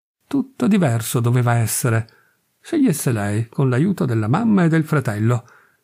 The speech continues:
Egli non voleva saperne nulla, perché se minimamente avesse approvato questa o quella scelta e se ne fosse compiaciuto, addio ogni cosa. E volle infine prevenirli che se speravano che egli,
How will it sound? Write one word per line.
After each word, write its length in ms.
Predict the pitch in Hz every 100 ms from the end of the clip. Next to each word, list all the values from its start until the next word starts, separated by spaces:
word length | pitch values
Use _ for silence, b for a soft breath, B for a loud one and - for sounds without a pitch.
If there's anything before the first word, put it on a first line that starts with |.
| _
Egli 420 | - 190 196 214 147
non 140 | 120
voleva 280 | 117 120 123
saperne 640 | - 131 208 190 196 180 -
nulla, 460 | 170 120 101 101 - b b b b
perché 340 | 220 175 196
se 300 | 185 - 226 220
minimamente 680 | 196 190 170 160 156 147
avesse 320 | 156 151 - 156
approvato 720 | 147 - 147 135 123 120 127
questa 300 | 165 143 143
o 80 | 120
quella 280 | 143 127
scelta 480 | 131 185 220 175 208 B B B
e 80 | 147
se 140 | 151
ne 80 | 131
fosse 300 | 143 110 131
compiaciuto, 760 | 127 123 113 254 285 302 - _ _ _ -
addio 540 | 117 110 147 175 175
ogni 240 | 170 160
cosa. 520 | 151 104 107 104 107 - _ _ _ _ _ _ _ -
E 100 | 151
volle 320 | 139 139 135
infine 380 | 131 190 202 180
prevenirli 800 | - 160 151 147 135 127 135
che 160 | 131 139
se 240 | 131 226
speravano 720 | 214 - - 196 208 196 196
che 160 | 190 175
egli, 420 | 160 151 151 147